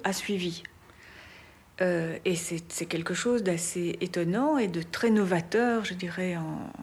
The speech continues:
en Europe. Puisque, euh, vous l'avez dit, soit on a un statut de salarié, soit on a un statut d'indépendant. Fonctionnaire, on le met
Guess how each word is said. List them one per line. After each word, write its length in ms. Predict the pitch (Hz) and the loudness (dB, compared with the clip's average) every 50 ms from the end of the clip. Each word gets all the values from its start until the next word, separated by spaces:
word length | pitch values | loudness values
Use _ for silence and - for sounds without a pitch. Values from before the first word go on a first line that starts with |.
| - - - | -14 -12 -10
en 160 | - - 165 | -6 -4 -2
Europe. 360 | 165 165 170 165 190 240 269 - - - - - - - - - - - - - - - - - - - - - - - - - - - - - - - - - | -2 -2 -2 0 0 -2 -2 -4 -10 -18 -18 -20 -20 -20 -20 -20 -20 -20 -20 -20 -20 -20 -20 -20 -20 -20 -20 -16 -12 -12 -12 -10 -12 -16 -16 -16 -16 -16 -14 -4
Puisque, 420 | - - 247 240 - - - - 226 | 2 4 4 4 4 2 2 4 6
euh, 240 | 208 190 180 170 - - - - - | 8 8 6 4 2 -4 -8 -2 0
vous 300 | 175 180 175 175 175 190 | 2 2 2 2 4 4
l'avez 340 | 185 175 165 165 170 170 175 | 6 6 4 4 4 4 4
dit, 240 | 190 247 294 349 | 4 4 4 4
soit 340 | 339 - - - 214 196 - | 2 2 2 2 2 2 2
on 140 | 185 170 175 | 2 2 2
a 40 | 175 | 2
un 140 | 170 165 165 | 2 0 -2
statut 400 | - - - 165 170 - 185 175 | -2 -4 -4 -4 -4 -2 -2 0
de 80 | 170 | 0
salarié, 560 | 170 165 - 156 156 160 156 160 202 233 262 | 0 0 -2 -2 -2 -2 -2 0 2 2 2
soit 260 | 262 262 - 185 185 - | 2 2 0 0 0 2
on 120 | 170 165 | 2 2
a 60 | 165 | 4
un 140 | 165 160 160 | 2 2 0
statut 680 | 160 - - 170 165 - - - 165 160 170 180 - - - - - - | -2 -4 -6 -6 -6 -6 -6 -6 -6 -6 -8 -8 -12 -16 -20 -18 -10 -4
d'indépendant. 760 | 165 160 160 156 151 147 - - 175 170 185 226 247 269 302 - | -2 0 0 0 0 -2 -2 -2 0 2 4 4 4 4 2 -2
Fonctionnaire, 560 | - - 185 170 - - 185 180 180 185 170 170 | -4 -4 -4 -2 0 0 2 2 4 2 2 2
on 60 | 165 | 0
le 120 | 165 165 | 0 0
met 240 | 156 - 170 160 - | 0 -2 -4 -4 -6